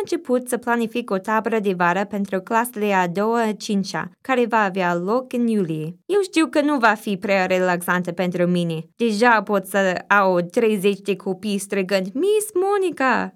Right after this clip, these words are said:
Dar cu toate acestea, mie îmi place să lucrez cu copii mici. Când ești un copil, fiecare joc simplu este interesant. Fiecare lucru nou este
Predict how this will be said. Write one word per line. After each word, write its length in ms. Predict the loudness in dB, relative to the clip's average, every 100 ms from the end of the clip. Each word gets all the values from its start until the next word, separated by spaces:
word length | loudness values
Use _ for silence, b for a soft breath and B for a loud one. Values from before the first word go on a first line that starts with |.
| _
Dar 160 | -2
cu 160 | 0 -6
toate 340 | 0 0 0
acestea, 680 | -2 -2 -2 -4 -4 -4 -6 -6 B
mie 120 | -2 0
îmi 220 | 2 2
place 260 | 2 0 -6
să 320 | -2 0 0
lucrez 380 | -2 -2 -4 -4
cu 160 | -8 -8
copii 360 | -6 -6 -2
mici. 440 | -2 -2 -4 -10 -20 _
Când 300 | -2 0 0
ești 180 | 0 -2
un 100 | -2
copil, 560 | -2 -4 -2 -2 -4 -2
fiecare 480 | -2 0 0 0 0
joc 240 | 0 -2
simplu 360 | -2 -2 -2 0
este 300 | -2 -2 -2
interesant. 720 | -4 -2 -4 -2 -2 -2 -8 _
Fiecare 400 | -2 0 2 2
lucru 360 | 2 0 0 0
nou 340 | 2 2 2
este 380 | 0 -2 -4 -10